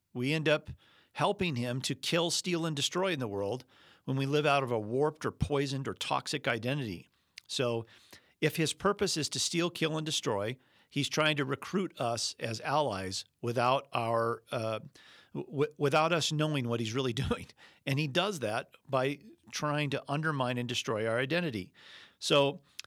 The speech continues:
the, our search for identity, the search for who I really am, is actually big business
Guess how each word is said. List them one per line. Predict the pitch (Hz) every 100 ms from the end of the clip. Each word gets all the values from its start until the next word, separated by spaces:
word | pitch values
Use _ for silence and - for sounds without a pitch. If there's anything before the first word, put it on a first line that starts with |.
| _ -
the, | 156 -
our | 147
search | 147 - 208 240
for | - 156
identity, | 127 123 135 113 90
the | 90
search | 110 - 165 170 -
for | - 131 117 - -
who | - - 156
I | 147
really | 120 117 131 120 110
am, | 120 101 95 95 _ - _ _ _ _
is | 127 127 113 -
actually | 135 185 - 185
big | 110 - 156 143
business | 170 160 107 - -